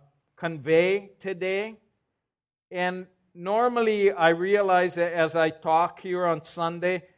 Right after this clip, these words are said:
I usually kinda talk general what for us. You know what I mean? Like an exhortation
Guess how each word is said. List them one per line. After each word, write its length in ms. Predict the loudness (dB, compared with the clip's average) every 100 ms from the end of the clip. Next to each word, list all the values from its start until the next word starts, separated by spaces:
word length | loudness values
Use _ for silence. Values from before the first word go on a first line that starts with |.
| -10
I 100 | -8
usually 480 | -8 -12 -14 -16 -10
kinda 320 | -6 -4 -6
talk 600 | 0 6 6 4 -16 _ _ -14
general 680 | -4 -2 0 -2 -2 -4 _
what 580 | -2 4 4 4 -16 _ _ _ _ _ _ -10
for 240 | -8 0
us. 480 | 2 2 0 -20 _ _ _ _
You 80 | -12
know 80 |
what 160 | -8 -6
I 40 |
mean? 260 | -8 -10 -4
Like 180 | -4 -4
an 140 | -10
exhortation 840 | -10 -12 -14 -6 -6 -6 -12 -16